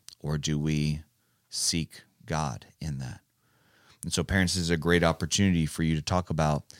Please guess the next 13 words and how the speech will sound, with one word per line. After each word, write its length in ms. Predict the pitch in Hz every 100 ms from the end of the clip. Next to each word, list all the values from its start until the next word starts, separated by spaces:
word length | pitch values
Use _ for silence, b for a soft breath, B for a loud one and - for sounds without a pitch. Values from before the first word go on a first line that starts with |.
| B B B
sin 300 | - 113 110
struggles, 760 | - 120 107 107 104 101 - - -
temptations. 1080 | - 110 104 101 98 - 90 85 87 - - _ b b b b b b b -
We're 200 | 92 92
all 400 | - 104 113 123
gonna 240 | 113 101
be 160 | 90 92
tempted 420 | - 82 76 71
to 100 | -
walk 320 | 76 73 71
in 100 | 73
the 60 | 71
flesh, 560 | - 65 - - -